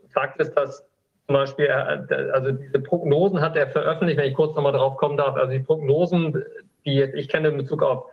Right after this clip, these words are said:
England und, äh, die U S A, hat er in einer Studie veröffentlicht, die erschien, äh, am sechzehnten März. Und am siebzehnten März, ähm, ha-, wurden dann auch die Lockdowns vollzogen und soweit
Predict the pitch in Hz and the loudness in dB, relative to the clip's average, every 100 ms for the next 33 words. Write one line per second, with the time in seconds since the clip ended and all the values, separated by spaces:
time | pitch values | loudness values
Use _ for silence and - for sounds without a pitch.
0 | _ _ _ _ 131 156 156 147 139 139 | _ _ _ _ -2 0 0 0 -2 0
1 | 143 139 127 127 143 139 131 131 147 165 | 2 2 0 -2 2 2 0 -2 0 0
2 | 151 147 143 139 139 139 131 127 160 180 | -2 0 2 0 0 0 0 -2 0 0
3 | 151 156 160 156 156 - _ _ 143 143 | 2 0 0 0 -2 -4 _ _ -2 0
4 | 135 - 151 135 - 135 127 131 131 127 | 0 -2 0 0 0 2 2 0 -2 -4
5 | - - 156 - - 143 131 127 170 226 | -10 -6 -6 -4 -6 -2 0 0 0 -4
6 | - _ _ _ _ _ - 147 139 131 | -10 _ _ _ _ _ -2 -2 0 -4
7 | 175 - 175 170 180 180 180 - - 151 | -2 -2 0 2 2 2 -2 -10 -4 0
8 | 151 156 156 156 151 - _ _ - - | 0 0 2 2 0 -6 _ _ -20 -16
9 | - 151 156 160 156 147 135 175 170 - | -2 0 2 2 2 0 -2 0 0 0
10 | 120 120 127 120 - 147 143 135 131 135 | -2 0 -2 -2 2 2 2 0 0 0
11 | 127 120 | 0 0